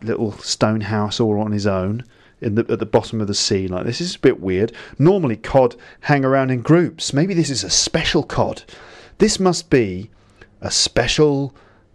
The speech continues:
magical cod. That's the only solution." Um, since we don't know anything else about him, we can only assume that he's a magical special cod,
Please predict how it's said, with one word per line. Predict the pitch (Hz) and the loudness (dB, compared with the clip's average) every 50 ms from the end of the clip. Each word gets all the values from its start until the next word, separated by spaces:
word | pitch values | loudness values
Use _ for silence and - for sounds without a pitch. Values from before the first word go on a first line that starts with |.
| _ - | _ -12
magical | 104 113 117 120 120 - - 127 - - 147 - | -6 -2 0 0 0 -2 -2 -4 -2 -2 -2 -2
cod. | - - 165 196 214 143 - - | 0 2 2 2 2 2 0 0
That's | - 131 - - | 0 0 0 0
the | - 139 135 135 | 2 2 4 4
only | 147 160 170 170 170 175 170 165 - - - _ _ | 4 4 4 4 2 2 2 -2 -6 -12 -20 _ _
solution." | - - - 165 160 151 147 143 - - - 90 87 - - - _ _ _ _ _ _ _ - | -2 2 4 4 6 4 2 2 -2 -2 -4 -4 -4 -6 -12 -20 _ _ _ _ _ _ _ -2
Um, | 120 110 110 110 110 110 110 107 - _ _ _ _ _ _ _ _ _ _ _ _ - - | 0 2 4 4 2 0 -2 -6 -10 _ _ _ _ _ _ _ _ _ _ _ _ -12 -6
since | - - 147 147 - - | -2 0 0 2 4 4
we | 143 | 4
don't | 139 143 139 143 143 | 4 4 4 2 2
know | 131 120 | 2 2
anything | 131 160 175 165 - 165 151 | 2 2 2 0 0 2 2
else | 147 151 143 - | 2 2 2 2
about | 147 139 - 165 165 160 - 117 107 | 0 2 4 4 4 4 2 -2 -4
him, | 101 92 95 113 - - - - - - - _ _ | -6 -4 -4 -6 -8 -12 -18 -20 -20 -20 -20 _ _
we | - 143 | 0 2
can | - 151 139 | 4 4 4
only | 143 170 196 185 160 127 - - | 4 4 4 2 0 -2 -2 -2
assume | - - - - - 147 143 113 82 85 92 104 - - - _ _ - | -2 -2 0 2 4 4 4 2 0 -6 -8 -10 -12 -14 -20 _ _ -2
that | 110 104 | 0 2
he's | 120 127 120 104 | 2 2 2 0
a | 120 110 | 0 0
magical | 110 117 127 127 120 107 120 113 - - 127 120 117 113 110 - - _ _ _ _ _ _ - | 2 2 2 2 2 0 -2 -4 0 2 2 2 2 0 -2 -8 -14 _ _ _ _ _ _ -10
special | - - - - 120 110 - - 117 107 | -8 -6 0 2 2 2 2 2 -2 -2
cod, | - - - - 139 117 92 82 - | -2 -2 0 2 2 2 0 -2 -8